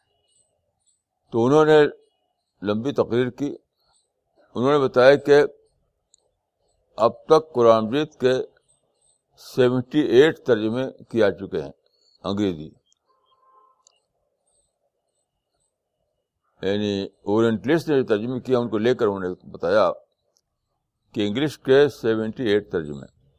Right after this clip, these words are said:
تو ان کے پاس، انہوں نے ایک فہرست بنا تھی، ایک لسٹ تھی ان کے پاس، اس لسٹ میں ایک سے لے کر سیونٹی ایٹ تک سب کے نام لکھے ہوئے تھے، وہ انہوں نے وہاں پر دکھایا لوگوں کو۔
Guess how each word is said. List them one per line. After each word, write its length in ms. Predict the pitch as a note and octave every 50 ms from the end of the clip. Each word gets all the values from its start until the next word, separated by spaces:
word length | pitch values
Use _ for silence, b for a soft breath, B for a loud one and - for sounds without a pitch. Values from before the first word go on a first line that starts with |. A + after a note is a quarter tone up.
| _ _ _ _ _ _ _ _ _ _ _ _ _ _ _ _ _ _ _ _ _ _ _ _ _ _ _ _ _ _ _ _ _ _ _ _ _ _ _ _ _ _ _ _ _ _ _ _ _ _ _ _ _ _ _ _ _ _ _ _ _ _ _ _ _ _ _ _ _ _ _ _ -
تو 140 | D3 C#3+
ان 80 | C3+ B2
کے 80 | C#3+ D3
پاس، 320 | - - D3 D3+ C#3 - -
انہوں 240 | - B2+ C3+ C#3+ D3+
نے 80 | D3 B2+ - - _ -
ایک 180 | G#2+ A2 - -
فہرست 260 | - B2+ D3 D#3+ C#3+
بنا 200 | C3 B2 A2 G2+
تھی، 260 | F2+ - - - -
ایک 260 | - - F#2+ F#2 E2+
لسٹ 340 | D2+ C#2+ F#2 C#3 C3 - -
تھی 80 | - A#2
ان 100 | G#2 E2
کے 100 | F#2+ E2+
پاس، 260 | D#2+ E2 E2 G#2 A#2 - _ _ _ _ _ _ _ -
اس 180 | C3+ B2 G2 G2
لسٹ 280 | C3 D#3 D3 - -
میں 220 | A#2 A2+ C3 D3+ D#3 - - _ _ _ _ _ _ _ _ _ _ _
ایک 280 | - - D3 E3+ E3 -
سے 160 | - - B2+
لے 160 | B2 B2+ C3+
کر 160 | C3+ C3+ C#3
سیونٹی 420 | B2 - - B2 A#2 A#2 G#2+ - A2+
ایٹ 220 | G#2 A#2+ B2+ -
تک 320 | - B2+ B2 - _ _ _ _ _ -
سب 160 | G#2+ G2 -
کے 80 | - A2
نام 240 | F#2+ F#2 F#2 F2+ F2+
لکھے 260 | E2+ E2 - - D#2+
ہوئے 160 | D2+ C#2+ C#2
تھے، 160 | - _ - - _ _ _ _ _ _ _ _ _ _ _ _ _ _ _ _ _ _ -
وہ 180 | G2+ G2+ G#2 G#2+
انہوں 120 | A2 A2+
نے 60 | A2
وہاں 160 | G2+ F#2+ F#2
پر 140 | F2+ F2 F2+
دکھایا 340 | D#2+ D#2+ D#2+ - E2 D#2+ D#2
لوگوں 240 | D2 C#2+ C2+ C#2 C#2
کو۔ 140 | - -